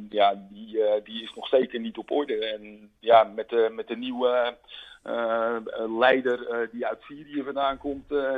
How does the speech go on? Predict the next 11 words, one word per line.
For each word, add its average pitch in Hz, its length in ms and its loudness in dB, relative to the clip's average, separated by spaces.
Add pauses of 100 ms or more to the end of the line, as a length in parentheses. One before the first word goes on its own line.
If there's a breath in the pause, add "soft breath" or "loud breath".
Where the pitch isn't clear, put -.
die, 127 260 -10
eh, 123 160 0
die 120 100 -18
generaal, 123 600 -2
die 120 100 -18
zou 127 180 0
dat 120 120 -6
allemaal 120 240 -6
moeten 120 260 -6
hervormen. 117 560 -10
Maar 120 220 -4